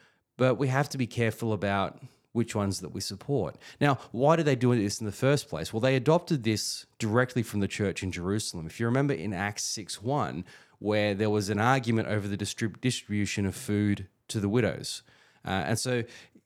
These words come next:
clearly they were already doing this in Jerusalem, and they were doing it in Jerusalem because that's how the Jews have always been. This goes back to the practice of tithing. Tithing was prim-, was primarily to look after the Levites, but also to look after the widows,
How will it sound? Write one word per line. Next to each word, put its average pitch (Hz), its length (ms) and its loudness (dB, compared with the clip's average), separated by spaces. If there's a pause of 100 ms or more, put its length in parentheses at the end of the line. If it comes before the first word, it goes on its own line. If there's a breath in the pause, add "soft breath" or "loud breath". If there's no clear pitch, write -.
clearly 165 420 6
they 117 140 6
were 110 140 4
already 117 340 4
doing 107 240 4
this 107 180 0
in 101 80 -2
Jerusalem, 92 520 -2
and 113 100 4
they 117 60 8
were 120 60 6
doing 135 220 6
it 107 140 2
in 98 100 2
Jerusalem 101 600 2
because 98 180 0
that's 120 220 2
how 120 100 -2
the 107 120 0
Jews 107 300 0
have 95 120 -8
always 92 260 -2
been. 107 360 -2 (220 loud breath)
This 139 160 2
goes 127 240 0
back 98 220 -2
to - 80 -4
the 101 100 -4
practice 90 420 -6
of 95 80 -12
tithing. 120 460 0
Tithing 107 480 0
was 98 380 0 (220)
prim-, 107 460 0
was 107 180 -2
primarily 127 540 2
to - 100 -4
look 110 140 -4
after 104 320 -2
the 92 80 -4
Levites, 90 520 -2
but 110 160 -2
also 123 340 2
to 120 120 -6
look 104 220 -4
after 90 300 -6
the 110 100 -2
widows, 147 540 0